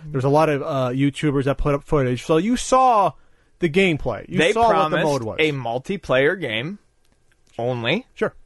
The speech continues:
Speaker 2: And they said that we would maybe get a single player mode. They described it. We got what they said.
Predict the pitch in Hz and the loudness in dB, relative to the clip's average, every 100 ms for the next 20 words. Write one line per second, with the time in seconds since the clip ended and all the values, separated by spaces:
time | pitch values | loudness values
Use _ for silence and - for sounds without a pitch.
0 | - 127 123 131 - 120 135 147 - 131 | -12 -4 -2 -2 -2 -4 -2 -2 -4 -8
1 | 131 127 123 123 117 131 131 165 139 123 | -6 -4 -4 -4 -2 0 -2 -2 -6 -6
2 | 123 135 135 131 185 240 - - - 139 | -2 0 2 2 -2 -2 -12 -20 -10 -2
3 | 131 135 135 - 135 165 190 247 - _ | -2 -2 -6 -2 0 0 -2 -6 -6 _
4 | 135 131 135 226 190 156 165 _ _ - | -16 -8 -6 -2 0 0 -4 _ _ -10
5 | 135 131 - 120 113 110 85 | -6 -6 -4 -4 -4 -8 -10